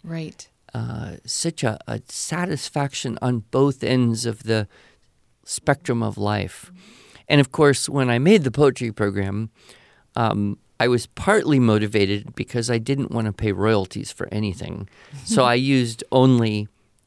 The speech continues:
Speaker 2: old poems
Speaker 1: Mm-hmm.
Speaker 2: that were in the public domain.
Speaker 1: Right.
Speaker 2: But, you know, most of the old good ones are partly still good because they're still old.
Speaker 1: Right.
Speaker 2: Uh, yet I thought, "Well, the,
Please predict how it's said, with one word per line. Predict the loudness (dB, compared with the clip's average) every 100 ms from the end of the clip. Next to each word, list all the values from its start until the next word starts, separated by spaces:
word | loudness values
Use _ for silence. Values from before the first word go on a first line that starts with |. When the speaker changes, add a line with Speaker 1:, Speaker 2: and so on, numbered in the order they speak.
| _ _ _ 2
Speaker 2:
old | 2 0
poems | -2 -2 -2 -14 -20 -16
Speaker 1:
Mm-hmm. | -4
Speaker 2:
that | -2
were | -2
in | -4 -4
the |
public | -6 -8 -8 -12 -8
domain. | -6 -4 -2 -2 -6 -10 -16
Speaker 1:
Right. | -20 _ _ _ _ _ _ _ -6
Speaker 2:
But, | -2 -2 -2
you | 0
know, | 2 0
most | 0 0 0 0 -4
of | -4 -12 -2
the | 0 0 -6 _ _ _ _ _ 4
old | 6 4 4
good | 4 4
ones | -2 -2 -6 -6 -10 -16 _ _ _ _ _ _ _ 0
are | 0 0 -8 _ _ _
partly | -2 0 0 -4
still | -4 -8 -2 0 0
good | 2 2 0
because | -8 -4 -4 -2
they're | -4 -4
still | -8 -6 2 4 6
old. | 6 6 0 -6
Speaker 1:
Right. | -6 -6 -8 -16 -20 _ _
Speaker 2:
Uh, | 2 2 2 -2 -8
yet | 2 2 4 2
I | 0
thought, | 2 -2 -4
"Well, | -8 -6 0
the, | 0 0